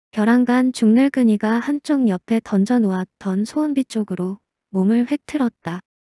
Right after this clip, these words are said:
눈을 번뜩이던 그는 소은비의 옷깃을 잡으며 미안하다는 투로 말했다. 어쩔 수 없다.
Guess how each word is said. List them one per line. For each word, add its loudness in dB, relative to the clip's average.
눈을 4
번뜩이던 0
그는 0
소은비의 0
옷깃을 -2
잡으며 -2
미안하다는 -2
투로 -2
말했다. -6
어쩔 2
수 0
없다. -2